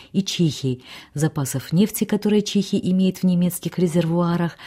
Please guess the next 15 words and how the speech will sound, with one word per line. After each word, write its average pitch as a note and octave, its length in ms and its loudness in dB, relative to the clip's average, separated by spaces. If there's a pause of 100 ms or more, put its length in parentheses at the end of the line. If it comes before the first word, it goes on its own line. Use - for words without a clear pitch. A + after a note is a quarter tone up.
(240)
а D#3+ 80 -2
также, G3 360 0
например, G3 380 2
вопрос F#3 440 0
немецкой F#3 440 2
минимальной F3+ 540 2
зарплаты, F3 560 -2
значительно C#3+ 640 -2
усложняющей D3+ 880 -2 (260)
ситуацию D3+ 600 -4
чешских - 440 -6
перевозчиков. E3 800 0 (420)
Согласно D3 600 -2
немецкому D#3 540 0
законодательству, D3 1000 -2